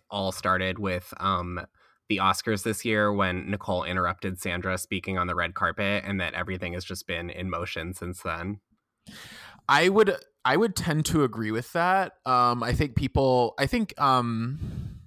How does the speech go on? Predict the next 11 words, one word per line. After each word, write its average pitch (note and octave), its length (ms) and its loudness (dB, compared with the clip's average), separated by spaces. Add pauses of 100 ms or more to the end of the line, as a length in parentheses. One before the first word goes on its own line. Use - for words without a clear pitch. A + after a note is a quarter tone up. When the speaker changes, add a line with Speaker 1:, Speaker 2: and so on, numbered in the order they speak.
(220)
Speaker 2:
yeah, A2 260 4
no, B2+ 140 2
I'm A#2 160 4
just C3+ 120 -2
gonna D#3 200 0
say G#2+ 400 4 (500)
that A2 80 0
I G#2 100 2
agree F#2+ 240 -2
with - 160 0
that. - 300 -4